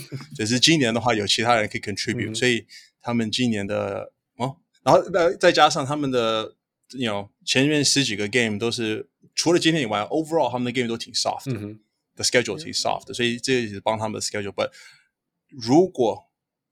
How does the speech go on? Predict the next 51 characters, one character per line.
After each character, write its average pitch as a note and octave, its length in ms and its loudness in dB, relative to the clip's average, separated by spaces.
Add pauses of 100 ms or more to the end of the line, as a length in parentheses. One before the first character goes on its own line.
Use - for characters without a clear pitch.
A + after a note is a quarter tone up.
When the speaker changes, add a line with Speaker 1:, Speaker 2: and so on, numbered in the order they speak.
(100)
Speaker 2:
Clay， A2+ 560 0
因 D#3 80 0
为 D3 60 0
听 C#3+ 220 -4
说 C#3 200 -2
Clay C3 320 -2
开 B2+ 160 0
始 A2+ 140 -4
five A2+ 220 0
on G#2+ 180 -2
five， G2+ 300 -4
所 G#2+ 100 -8
以 A2 60 -2
如 C#3 80 -8
果 B2 160 -4
Clay A2+ 340 -2
可 A#2 80 -6
以 A2+ 80 -4
December A2 420 -4
回 G2+ 200 -8
来 F#2+ 160 -10
的 G2+ 100 -14
话， G2 140 -6
Speaker 1:
嗯 G#2+ 180 -12
哼。 - 20 -20 (200)
Speaker 2:
那， G2 360 -8 (500)
那， A2 260 -4 (140)
那 B2 60 -4
Warriors A2+ 440 2
的 G2 80 -12
机 G#2+ 120 -4
会， A2 120 -6
I，I B2 320 6
would D3+ 200 4
say， A2+ 280 0
照 A#2 320 0
现 A2+ 180 -4
在 G#2+ 60 -4
的 G2+ 100 -2
话， G2+ 120 -2
Warriors G#2 440 -2
应 G#2 60 -6
该 G#2+ 100 -4
是 G2 560 -6 (220)
favorite G2+ 420 -6 (100)
in G2+ 120 -8
the G2 60 -12
West。 - 260 -10 (180)
Speaker 1:
你 C3 140 -4
那 E3 100 0
个， D3+ 160 -4